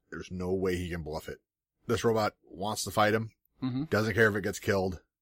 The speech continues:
Speaker 1: It has no fear whatsoever.
Speaker 2: Right. This is the battle he can't win.
Speaker 1: Yep. Uh, luckily for him, uh, Genos is having it out with G four.
Speaker 2: Yeah, because, to be fair, he was gonna just leave.
Speaker 1: Yeah.
Speaker 2: And let all the people in town get, get killed.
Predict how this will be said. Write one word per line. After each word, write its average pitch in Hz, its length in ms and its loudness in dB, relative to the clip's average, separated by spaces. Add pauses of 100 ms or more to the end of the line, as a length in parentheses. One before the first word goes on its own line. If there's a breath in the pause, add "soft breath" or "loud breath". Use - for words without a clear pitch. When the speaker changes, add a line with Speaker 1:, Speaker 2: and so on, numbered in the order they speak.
(1080)
Speaker 1:
It 98 140 -4
has 95 180 0
no 95 120 -4
fear 95 240 0
whatsoever. 80 640 -6
Speaker 2:
Right. 87 240 -10 (720)
This - 140 -6
is 147 80 -4
the 151 60 0
battle 139 240 6
he 139 100 -6
can't 127 200 -2
win. 104 280 -6
Speaker 1:
Yep. 120 200 4 (1200)
Uh, 104 280 4
luckily 127 280 6
for 101 140 0
him, 120 340 4
uh, 101 280 6
Genos 110 380 0
is 90 100 -6
having 101 260 2
it 101 60 0
out 104 140 4
with 90 120 -4
G 92 160 -2
four. 80 380 -4 (120)
Speaker 2:
Yeah, 135 160 -2 (100)
because, - 280 2 (240 soft breath)
to 214 100 2
be 196 60 6
fair, 208 360 8 (320)
he 226 180 4
was 285 120 8
gonna 185 180 6
just 147 160 2
leave. 151 480 -2
Speaker 1:
Yeah. 135 240 8
Speaker 2:
And 175 100 6
let 185 140 8
all 185 160 10
the 190 80 4
people 165 300 2
in 139 80 2
town 156 180 6
get, 139 120 0 (320)
get 135 160 -2
killed. 120 260 -2